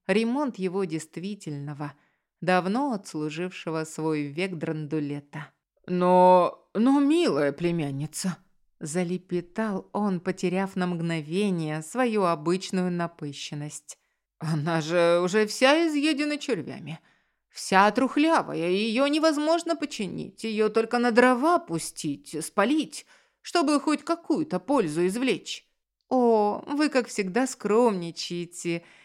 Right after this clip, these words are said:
и преувеличиваете, дорогой дядюшка», парировала я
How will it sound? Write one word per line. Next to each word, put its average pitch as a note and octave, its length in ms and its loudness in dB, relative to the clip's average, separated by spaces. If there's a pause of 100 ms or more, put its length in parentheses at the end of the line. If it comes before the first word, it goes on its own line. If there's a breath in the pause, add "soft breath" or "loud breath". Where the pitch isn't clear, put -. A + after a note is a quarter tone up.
(120)
и A#3+ 180 0
преувеличиваете, A#3+ 1160 0
дорогой G3 560 0
дядюшка», D3+ 720 -6 (220)
парировала D#3+ 760 -2
я E3 400 -2